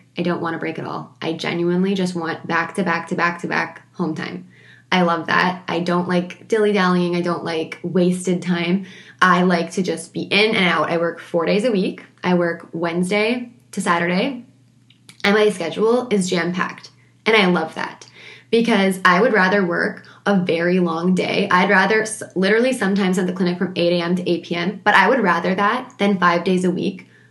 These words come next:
like, nine to two, which sometimes was at the health center. At my placement, I was there, like, nine to two. Or in the school system, we have, like, recess, these huge lunch breaks. We end early. And I just don't find it as motivating. Like, I feel like I'm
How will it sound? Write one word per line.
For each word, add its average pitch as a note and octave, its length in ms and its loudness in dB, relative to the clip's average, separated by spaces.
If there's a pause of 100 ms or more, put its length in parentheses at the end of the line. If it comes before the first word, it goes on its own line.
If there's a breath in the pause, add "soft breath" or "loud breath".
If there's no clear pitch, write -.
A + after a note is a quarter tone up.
(120 soft breath)
like, F3+ 320 0
nine E3+ 240 0
to F3+ 100 -2
two, F3+ 240 -2
which F3+ 200 -2
sometimes F#3+ 400 2
was F#3+ 100 0
at F3 100 0
the F#3+ 60 0
health F3 280 -2
center. G3 480 0
At F3 120 -2
my - 60 -8
placement, F3+ 380 -2
I - 20 2
was F3 100 -2
there, E3+ 120 -2
like, E3 160 -4
nine E3 200 -4
to F3 60 -6
two. E3 280 -2 (320 loud breath)
Or A3+ 100 2
in A#3 60 6
the A3+ 60 4
school G#3 180 0
system, F#3 300 -2
we F3 80 2
have, D#3 80 -4
like, D#3+ 180 -6
recess, F3+ 500 0
these D#3+ 160 -6
huge G#3+ 360 -2
lunch F3+ 240 0
breaks. D#3+ 220 -4
We - 80 -4
end F3+ 200 2
early. E3+ 360 0 (840 loud breath)
And C4+ 120 4
I C#4+ 160 4
just B3 300 0
don't G4+ 240 2
find G3 240 2
it B3+ 80 0
as A#3 180 2
motivating. A3 880 2
Like, F#3 380 -2
I G3+ 100 0
feel G3 220 2
like F3+ 340 0
I'm E3+ 360 -4